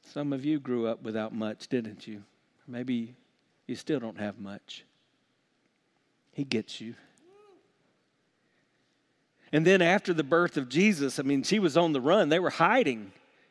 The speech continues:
just trying to survive. They had to go to Egypt because the king was threatening to kill her son. But then there's this interaction at the temple where this old man named Simeon comes to her, and it says, "Then Simeon blessed them,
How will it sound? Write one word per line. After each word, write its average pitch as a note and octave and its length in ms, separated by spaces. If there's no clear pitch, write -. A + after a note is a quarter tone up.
just F#3+ 220
trying A#3 280
to A3+ 60
survive. F#3+ 560
They E3 100
had A#3 160
to C#4+ 60
go G#3+ 120
to F3 160
Egypt G#3+ 540
because F#3 280
the D#3+ 80
king B3+ 400
was F3 140
threatening G#3+ 400
to D3 80
kill A3+ 480
her F#3+ 100
son. F#3+ 600
But A#3+ 140
then D#4+ 160
there's E4+ 200
this G#3+ 180
interaction A#3+ 680
at A3 140
the G3+ 80
temple G3 420
where F#3+ 160
this G3 180
old B3 280
man B3 240
named G#3 180
Simeon A#3 500
comes A#3+ 340
to G#3 80
her, F3+ 120
and F#3 100
it F#3 120
says, G#3 180
"Then A#3+ 160
Simeon D4 680
blessed B3 500
them, C#3+ 420